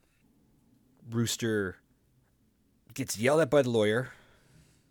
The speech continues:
Stops being a marshal. Eventually joins a Wild West show. And I, I, I remember this as I was reading it. She, she goes to, to, to, um,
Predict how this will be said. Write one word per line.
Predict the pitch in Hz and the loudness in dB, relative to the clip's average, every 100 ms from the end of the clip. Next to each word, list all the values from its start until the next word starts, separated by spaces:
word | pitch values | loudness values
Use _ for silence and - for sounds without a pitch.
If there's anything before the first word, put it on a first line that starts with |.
| _ _ | _ _
Stops | - - 123 110 | -12 -4 -4 -4
being | 117 131 | -4 -2
a | 117 | -2
marshal. | 107 101 120 110 _ _ _ - | -2 -4 -6 -10 _ _ _ -14
Eventually | 98 117 110 | -6 -6 -4
joins | 107 117 110 | -2 -2 0
a | |
Wild | 104 110 | 0 0
West | 101 98 | -2 -4
show. | - 104 123 - _ _ _ _ _ _ _ - - | -2 -4 -6 -12 _ _ _ _ _ _ _ -20 -12
And | 123 127 | -4 0
I, | 120 117 | 0 2
I, | 127 | 2
I | 123 | 4
remember | 131 151 190 | 4 4 4
this | 170 151 | 2 2
as | 135 | 2
I | 131 | 2
was | 113 98 | 0 -2
reading | 117 107 | -4 -4
it. | 87 90 | -4 -6
She, | - 101 | -6 -10
she | 90 - | -10 -6
goes | 95 101 | -2 -2
to, | - 90 - - | -4 -10 -12 -10
to, | 113 92 73 | -6 -4 -6
to, | - 98 85 82 - | -8 -6 -6 -8 -10
um, | 92 85 80 82 | -12 -10 -12 -16